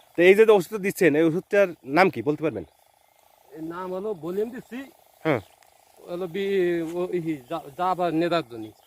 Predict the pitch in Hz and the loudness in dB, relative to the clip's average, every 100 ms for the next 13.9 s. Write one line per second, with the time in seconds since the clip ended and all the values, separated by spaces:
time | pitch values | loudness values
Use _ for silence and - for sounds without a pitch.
0 | _ _ _ _ _ 143 156 123 - _ | _ _ _ _ _ -10 -6 -6 -10 _
1 | _ _ _ _ _ 139 - 170 151 185 | _ _ _ _ _ -2 6 6 6 6
2 | 190 190 - 214 185 220 214 214 226 240 | 4 2 -2 -4 0 0 0 0 -2 2
3 | 175 113 - _ _ _ _ _ _ _ | 2 2 -8 _ _ _ _ _ _ _
4 | _ _ _ _ 190 _ _ - 226 202 | _ _ _ _ _ _ _ -20 -16 -12
5 | 214 214 202 165 131 123 - _ _ _ | -10 -6 -6 -8 -12 -14 -14 _ _ _
6 | _ _ _ _ _ - 139 117 _ _ | _ _ _ _ _ -20 -18 -18 _ _
7 | _ _ _ 151 165 175 175 185 196 190 | _ _ _ -18 -14 -12 -10 -4 0 0
8 | 165 190 139 _ _ _ _ _ _ _ | -2 -6 -6 _ _ _ _ _ _ _
9 | _ _ - 120 117 107 107 - 85 - | _ _ -2 2 4 4 0 -6 -16 -16
10 | _ _ _ _ _ _ - 147 156 160 | _ _ _ _ _ _ 0 4 4 4
11 | 170 196 190 190 170 - 135 139 135 - | 4 6 6 6 2 -6 -6 -4 -4 -6
12 | 127 175 185 185 180 180 185 175 196 175 | 2 4 4 4 0 -2 0 2 4 4
13 | 175 156 - 120 208 95 - 135 117 | 4 4 0 -2 -2 -2 -10 -18 -20